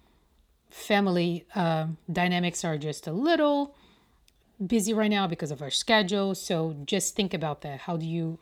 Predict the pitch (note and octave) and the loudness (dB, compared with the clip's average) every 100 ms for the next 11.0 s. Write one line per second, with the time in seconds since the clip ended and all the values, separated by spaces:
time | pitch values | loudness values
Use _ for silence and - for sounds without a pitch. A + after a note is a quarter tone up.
0 | - F#3 F3 D#3 F3+ - F3+ D#3+ - - | -4 -2 0 -2 -4 -4 -4 -6 -6 -8
1 | E3 E3 - F3 D#3 D#3+ E3 D#3 D#3 - | -6 -6 -6 -6 -4 -4 -4 -4 -8 -8
2 | D3+ - F#3 D#3 - - E3+ D#3 D3 D#3 | -8 -6 -6 -4 -6 -6 -6 -6 -4 -4
3 | D3 D3+ - - - - - - F3 F3 | -6 -8 -14 -20 -20 -20 -14 -8 -2 0
4 | F3 - _ - _ - F#3 F#3+ A#3 - | -2 -6 _ -20 _ -4 2 4 2 0
5 | B3 G3+ F3 G3 F#3+ - D3+ D3 A#3 C4+ | 0 2 2 0 0 -4 -6 -4 -2 0
6 | A3+ G3+ E3+ D#3 F3 D3+ F3+ F3 E3 - | 0 0 -2 -2 -4 -4 -4 -2 -2 -6
7 | F3 F3 D#3 - C#3 C#3+ - _ - - | -8 -6 -8 -8 -10 -14 -20 _ -20 -20
8 | - _ - - - A3 B3 A#3+ A#3 G#3 | -20 _ -6 -2 2 2 2 2 0 0
9 | G3 E3+ D3+ F3 E3+ G3+ F#3+ F#3 F3 F3+ | 0 0 0 0 0 -2 -2 0 -2 -6
10 | F3+ F3+ - F3 D3+ D3 D3+ C#3+ - | -8 -8 -6 -6 -6 -6 -8 -10 -14